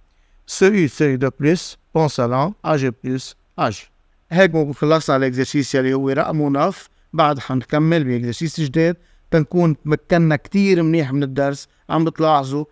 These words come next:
نفس الأسئلة عم تنعاد. الأشياء اللي مش فاهمها، الفيديو موجود، كور موجود، نرجع لهم،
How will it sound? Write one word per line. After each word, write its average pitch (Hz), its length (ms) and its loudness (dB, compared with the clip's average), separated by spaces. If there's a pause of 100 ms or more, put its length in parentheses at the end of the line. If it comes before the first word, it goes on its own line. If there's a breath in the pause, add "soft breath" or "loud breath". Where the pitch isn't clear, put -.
(180)
نفس 185 300 0
الأسئلة 160 440 0
عم 139 160 -2
تنعاد. 135 420 -4 (340)
الأشياء 208 320 2
اللي 175 80 0
مش 165 120 -6
فاهمها، 165 500 0 (360)
الفيديو 180 480 2
موجود، 156 460 -2 (160)
كور 208 220 2
موجود، 170 440 0 (160)
نرجع 170 480 2
لهم، 233 240 2